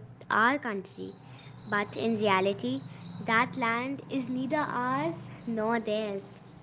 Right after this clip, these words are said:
It is nature which has no possession. Just like we don't have the owners that we belong to, neither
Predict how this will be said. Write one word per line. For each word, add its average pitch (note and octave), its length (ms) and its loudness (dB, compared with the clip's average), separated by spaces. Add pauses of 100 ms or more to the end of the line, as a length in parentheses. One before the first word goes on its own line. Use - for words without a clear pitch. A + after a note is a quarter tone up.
(300)
It C4+ 140 2
is D4+ 160 0
nature C4 580 2 (140)
which A#3 200 -4
has B3+ 300 2
no A#3 300 0
possession. G#3 720 -4 (760)
Just B3 380 0
like B3 340 -4
we A3+ 380 -4
don't A3 240 0
have G#3+ 240 0
the A3 160 0
owners G3+ 380 0
that G#3+ 200 -2
we A3 200 0
belong G#3 480 -2
to, G3+ 200 -2 (520)
neither A#3 520 0